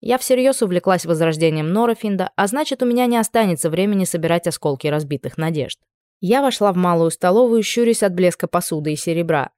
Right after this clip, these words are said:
В диких лесах о роскоши забываешь, знаете ли. Господи, неужели это я собиралась ночевать в пещерах под лесными кронами, пить родниковую воду и питаться тем, что принесет Смиса?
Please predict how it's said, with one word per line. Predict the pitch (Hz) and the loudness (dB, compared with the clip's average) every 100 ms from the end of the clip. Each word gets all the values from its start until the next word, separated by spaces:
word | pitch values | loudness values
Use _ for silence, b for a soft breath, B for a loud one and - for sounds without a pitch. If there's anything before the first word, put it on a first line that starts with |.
| _ | _
В | 175 | -8
диких | 165 202 208 - | -4 -2 -2 -2
лесах | 190 - 240 | 0 0 0
о | 220 | 2
роскоши | 214 214 214 - | 2 0 -4 -4
забываешь, | 202 202 226 277 175 | -2 0 2 4 2
знаете | 151 151 143 - | 0 -4 -6 -8
ли. | - - _ _ _ _ _ | -10 -12 _ _ _ _ _
Господи, | 160 170 - 151 | -4 -4 -4 -6
неужели | 151 156 165 262 285 | -4 -4 0 2 2
это | 262 226 | 2 2
я | 190 | 2
собиралась | 151 160 156 160 147 - | 2 0 0 0 0 -2
ночевать | 151 170 156 - | -6 -4 -4 -4
в | |
пещерах | - - 185 156 - | -8 -4 0 0 -2
под | 156 | -4
лесными | 160 - 160 156 | -4 -4 -4 -4
кронами, | - 202 240 202 180 | 0 2 4 2 -2
пить | - 226 | -2 0
родниковую | 180 151 165 175 165 160 | 0 0 0 2 2 2
воду | 170 233 220 | 2 2 2
и | - | -2
питаться | - 175 208 214 | -4 -2 -2 -2
тем, | 208 165 | -4 -4
что | 147 - | -4 -6
принесет | 170 160 175 160 131 | -4 -2 -2 -2 -2
Смиса? | - 175 - - | -2 -2 -4 -10